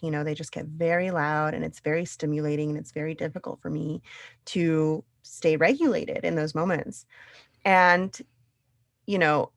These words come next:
I, I can't tell you that whenever <laughs> there's loud noise that you're going to stay regulated, you know, and we kind of, like, unpacked it some more, but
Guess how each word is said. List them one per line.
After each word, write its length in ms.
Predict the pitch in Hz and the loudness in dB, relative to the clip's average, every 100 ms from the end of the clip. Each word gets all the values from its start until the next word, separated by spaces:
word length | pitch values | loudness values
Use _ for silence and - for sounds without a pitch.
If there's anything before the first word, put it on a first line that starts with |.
| - | 0
I, 280 | 175 185 - _ _ _ _ - | 2 2 -4 _ _ _ _ -2
I 100 | 196 | -2
can't 320 | - 269 214 | 2 0 0
tell 300 | - 240 392 | -2 -2 2
you 160 | 277 180 | 2 2
that 200 | 170 165 | 2 2
whenever 280 | 180 196 233 | 2 2 4
<laughs> 20 | |
there's 220 | 226 220 | 2 2
loud 220 | 202 175 | 4 4
noise 460 | 180 196 226 175 175 | 4 2 2 2 -2
that 160 | 180 - | -4 -2
you're 120 | 180 | -2
going 280 | 180 180 180 | 0 0 -2
to 120 | 170 | -6
stay 220 | - 170 | -4 0
regulated, 800 | 160 202 226 240 - - - - - | 0 -2 -2 -2 -2 -4 -6 -10 -4
you 100 | 175 | 0
know, 100 | 160 | 2
and 80 | |
we 80 | 185 | 0
kind 160 | 247 202 | 2 2
of, 60 | |
like, 180 | 170 165 | 4 2
unpacked 340 | 170 170 147 175 | 0 -2 -4 -6
it 100 | - | -6
some 100 | 165 | 0
more, 260 | 202 269 | 4 4
but 240 | 185 160 | 6 4